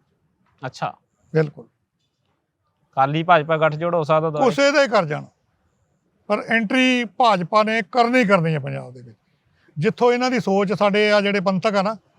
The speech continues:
Speaker 2: ਜਿੱਥੇ ਇਹਨਾਂ ਦੀ ਸੋਚ ਖਤਮ ਹੋ ਗਈ ਨਾ, ਉੱਥੇ ਸ਼ੁਰੂ ਹੋ ਜਾਂਦੀ ਉਹਨਾਂ ਦੀ।
Speaker 1: ਮਤਲਬ ਉਹ ਇਹਨਾਂ ਨੂੰ ਢਾਲ ਬਣਾ ਕੇ ਵਰਤ ਰਹੇ ਆ।
Speaker 2: ਬਿਲਕੁਲ, ਬਿਲਕੁਲ, ਬਿਲਕੁਲ। ਪਤਾ ਹੀ ਆ ਲੋਕਾਂ ਨੂੰ, ਸਭ ਪਤਾ।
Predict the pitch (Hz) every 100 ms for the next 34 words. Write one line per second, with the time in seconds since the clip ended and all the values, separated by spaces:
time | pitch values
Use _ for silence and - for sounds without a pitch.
0 | _ _ _ 156 220 247 247 254 247 -
1 | 214 220 196 202 254 226 226 247 233 214
2 | 262 247 165 160 175 160 139 _ _ _
3 | _ _ _ _ _ _ _ _ _ _
4 | _ _ _ - 175 - 143 160 170 170
5 | 180 180 175 190 190 190 - 170 170 -
6 | 156 139 202 202 180 165 156 160 175 233
7 | 262 240 208 175 196 165 156 151 269 302
8 | 359 330 262 202 175 165 160 120 - _